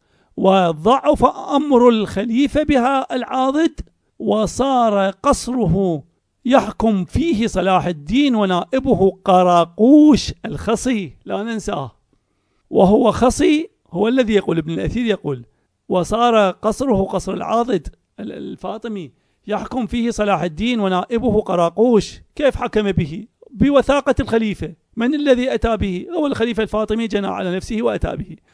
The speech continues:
هو الخليفة الفاطمي اختار أن لا يكون في مواجهة الصليبيين لاحتمال أن ينتصر الصليبيون عليه فيحتلوا بلاد المسلمين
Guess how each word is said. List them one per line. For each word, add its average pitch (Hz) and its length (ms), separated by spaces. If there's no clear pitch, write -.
هو 285 160
الخليفة 247 420
الفاطمي 254 480
اختار 254 460
أن 240 80
لا 254 140
يكون 240 540
في 247 160
مواجهة 247 580
الصليبيين 247 720
لاحتمال 262 560
أن 262 120
ينتصر 240 440
الصليبيون 226 800
عليه 220 520
فيحتلوا 226 640
بلاد 214 300
المسلمين 208 840